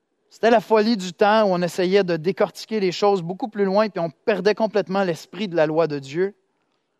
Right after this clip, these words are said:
Mais Jésus arrive le jour du sabbat. Quelqu'un vient vers lui. La personne est malade. Jésus, encore une fois.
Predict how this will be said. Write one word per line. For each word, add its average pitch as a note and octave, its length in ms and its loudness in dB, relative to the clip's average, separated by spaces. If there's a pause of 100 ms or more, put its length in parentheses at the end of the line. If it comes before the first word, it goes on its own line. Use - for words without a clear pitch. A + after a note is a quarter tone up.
(460)
Mais D#3+ 80 -10
Jésus A3 380 -2
arrive G#3+ 380 2
le F#3 120 2
jour G3+ 220 0
du E3+ 100 -8
sabbat. D#3+ 460 -2 (760)
Quelqu'un A3+ 480 2
vient F#3+ 260 -2
vers E3+ 300 2
lui. D#3+ 260 -8 (1300)
La F3 120 -2
personne A3+ 580 0 (560)
est D#3+ 80 -14
malade. F#3 480 4 (2000)
Jésus, D3 260 -12
encore F3 300 0
une E3 140 -6
fois. D#3+ 300 -10